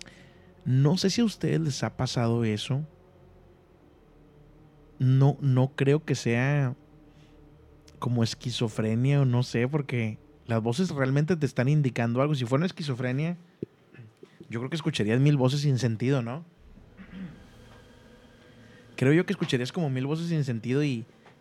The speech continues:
y pues, este, y pues, así pasa. Dice, dice María,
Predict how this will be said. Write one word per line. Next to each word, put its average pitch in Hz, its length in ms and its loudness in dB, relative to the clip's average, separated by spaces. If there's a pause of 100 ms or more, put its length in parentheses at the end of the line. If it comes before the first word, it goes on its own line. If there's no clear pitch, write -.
(120)
y 123 80 -10
pues, 123 400 -12 (140)
este, 120 840 -8 (2750)
y 107 100 -4
pues, - 520 -6 (1120)
así 127 160 -4
pasa. 143 280 0
Dice, 147 440 2
dice 131 300 -2
María, 156 600 0